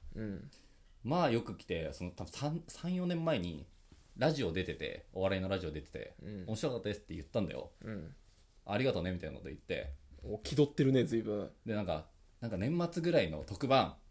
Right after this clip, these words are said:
Speaker 2: なんか、また呼ばれるみたいだから、その時よろしくね」って言って、
Speaker 1: うん。
Speaker 2: その番組特番なんかなかったし、<laughs> あいつどんな嘘俺についたんだと思って。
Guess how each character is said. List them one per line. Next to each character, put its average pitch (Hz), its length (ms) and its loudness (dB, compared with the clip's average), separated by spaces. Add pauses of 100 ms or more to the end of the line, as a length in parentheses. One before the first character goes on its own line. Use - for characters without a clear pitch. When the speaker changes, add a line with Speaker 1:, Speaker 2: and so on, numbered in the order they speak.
(180)
Speaker 2:
な 143 100 2
ん - 20 -4
か、 98 80 -2
ま 110 120 0
た 139 140 0
呼 127 160 -2
ば 139 80 2
れ 151 100 6
る 151 60 4
み 156 80 2
た 147 80 4
い 90 60 4
だ 73 40 0
か 78 60 -4
ら、 73 260 0
そ 139 60 0
の 151 60 2
時 147 160 0
よ 101 80 2
ろ 113 80 6
し - 60 -2
く 131 60 0
ね」 135 120 6
っ 143 40 2
て - 120 -6
言 82 80 -8
っ - 20 -8
て、 73 360 0
Speaker 1:
う - 40 -8
ん。 139 140 -4 (480)
Speaker 2:
そ 131 100 -4
の 139 100 6
番 143 140 10
組 139 160 4
特 127 240 4
番 139 180 10
な 135 100 6
ん 123 40 2
か 95 100 -2
な 98 120 4
か 95 60 6
っ - 60 2
た - 80 -2
し、 - 360 2 (300)
<laughs> - 260 4
あ 131 100 10
い - 60 12
つ 113 80 2
ど 151 120 10
ん 165 60 10
な 175 80 10
嘘 131 160 8
俺 104 160 6
に 107 60 0
つ 131 100 2
い - 40 2
た 110 80 4
ん - 40 0
だ 110 100 2
と 110 100 0
思 117 80 0
っ - 20 -4
て。 - 320 -2